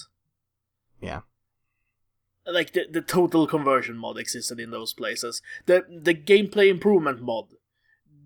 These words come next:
Speaker 2: the, the thing that exists for the Bethesda games, for instance, is still alive and thriving because it, the entire purpose of a gameplay improvement mod is to improve something you already like.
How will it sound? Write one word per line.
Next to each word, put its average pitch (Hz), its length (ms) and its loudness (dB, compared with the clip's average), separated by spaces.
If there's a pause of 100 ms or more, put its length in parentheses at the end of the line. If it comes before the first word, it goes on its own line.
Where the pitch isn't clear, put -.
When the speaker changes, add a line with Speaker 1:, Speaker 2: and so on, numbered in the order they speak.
Speaker 2:
the, 160 360 -2
the 156 120 -2
thing 160 300 2
that 147 160 2 (140)
exists 135 440 -4
for 139 400 0
the 156 100 2
Bethesda 147 580 0
games, 110 300 -12
for - 180 -18
instance, 98 540 -18
is 131 160 -6
still 127 480 -4
alive 127 320 0
and 127 140 -8
thriving 123 480 0
because 113 340 -10
it, - 160 -16 (720)
the 135 100 0
entire 127 360 0
purpose 135 420 -2
of 120 100 -10
a 123 40 -12
gameplay 117 420 -10
improvement 120 480 -8
mod 113 180 -14
is - 140 -8 (180)
to 139 100 -6
improve 120 380 -6
something 113 300 -8
you 117 100 -4
already 110 340 -6
like. 135 500 -4